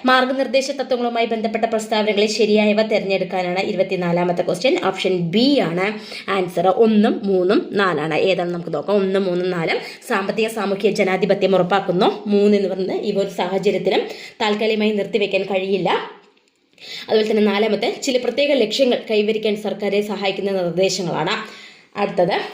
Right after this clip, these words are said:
ഇരുപത്തിയഞ്ചാമത്തെ ക്വസ്റ്റ്യനിലോട്ട് പോകാം നമുക്ക്. കേന്ദ്ര ഗവൺമെന്റിന് ഒരാളുടെ പൗരത്വം ഇല്ലാതാക്കാൻ കഴിയുന്ന ശരിയായ സാഹചര്യങ്ങൾ ഏതെല്ലാം എന്നുള്ളതാണ്. ഓപ്ഷൻ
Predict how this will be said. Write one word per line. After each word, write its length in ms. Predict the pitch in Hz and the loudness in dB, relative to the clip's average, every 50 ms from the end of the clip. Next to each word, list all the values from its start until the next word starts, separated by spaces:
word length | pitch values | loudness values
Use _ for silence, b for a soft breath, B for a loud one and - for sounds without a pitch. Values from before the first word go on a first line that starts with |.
| - - | -8 -4
ഇരുപത്തിയഞ്ചാമത്തെ 640 | 196 190 190 - 196 175 170 170 185 180 180 175 | -4 -4 -2 -2 -2 -4 -2 -2 -2 -4 -4 -4
ക്വസ്റ്റ്യനിലോട്ട് 680 | 175 160 165 165 - 208 190 185 175 170 170 175 - 190 | -4 -4 -4 -4 -2 -2 0 0 0 0 -2 -2 -4 -2
പോകാം 360 | 180 175 165 151 180 170 175 | 0 0 2 2 2 2 0
നമുക്ക്. 240 | 160 151 156 - 294 466 - - - b b b b b b b b b b _ _ _ _ _ _ _ - B B B B B B B B B B B B B B - _ _ _ _ _ _ _ B B B B B B B - | 0 -2 -2 -2 -4 -4 -4 -8 -14 b b b b b b b b b b _ _ _ _ _ _ _ -20 B B B B B B B B B B B B B B -20 _ _ _ _ _ _ _ B B B B B B B 0
കേന്ദ്ര 300 | 381 392 403 359 339 403 381 - 247 233 269 | 0 2 2 2 2 2 0 -2 -4 -2 0
ഗവൺമെന്റിന് 500 | 320 311 320 311 311 320 285 302 269 302 | 0 2 2 2 0 0 0 0 0 0
ഒരാളുടെ 500 | - - 294 285 294 285 302 302 262 302 | 2 2 2 2 2 2 0 0 0 -2
പൗരത്വം 540 | 302 285 240 240 254 269 277 - 285 - 240 | 0 2 4 4 4 2 0 -2 -4 -2 -2
ഇല്ലാതാക്കാൻ 480 | 233 240 240 233 233 226 233 254 254 | -2 -2 -2 -2 -2 -4 -4 -6 -4
കഴിയുന്ന 440 | 240 254 233 226 226 214 214 202 214 | -2 -2 0 0 0 0 -2 -2 -4
ശരിയായ 460 | - - 262 240 247 254 254 269 285 | 0 0 0 2 2 2 2 2 0
സാഹചര്യങ്ങൾ 600 | 277 277 247 208 214 220 214 233 214 202 196 214 220 | 0 -2 -4 -6 -4 -2 0 0 0 0 0 -2 -2
ഏതെല്ലാം 680 | 208 220 208 196 196 185 208 208 208 208 208 - 208 | 0 0 -2 -2 0 0 2 2 2 2 2 -2 -4
എന്നുള്ളതാണ്. 460 | 190 185 180 180 175 170 160 151 226 453 B B B B B B 196 | -4 -2 -2 -2 -2 -2 -2 -2 -4 -6 B B B B B B 0
ഓപ്ഷൻ 320 | 196 196 - - 285 330 | 0 0 0 0 2 2